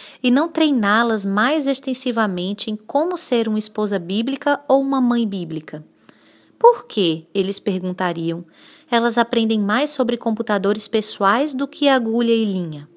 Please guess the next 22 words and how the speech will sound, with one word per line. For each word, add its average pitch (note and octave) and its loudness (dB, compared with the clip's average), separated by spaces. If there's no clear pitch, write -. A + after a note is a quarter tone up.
Por F#4 2
que F#4 0
mais E4 4
sobre C4 0
fórmula B3+ 2
quadrática A3+ 2
do B3+ -4
que C4 -2
as B3+ 0
fórmulas A#3+ 2
que - -4
são G#3+ 0
calculadas G#3 0
para D4 4
melhorar C#4 4
a B3 -2
saúde A3 0
de G#3+ -4
seu A3 0
esposo A3+ 2
ou A#3 6
filhos? F3 -6